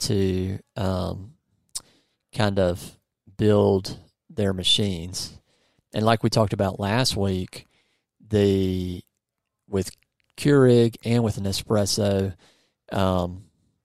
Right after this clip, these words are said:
they tried to ultimately get to where,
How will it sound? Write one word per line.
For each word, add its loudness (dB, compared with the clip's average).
they 0
tried 2
to 0
ultimately 0
get -2
to -2
where, 0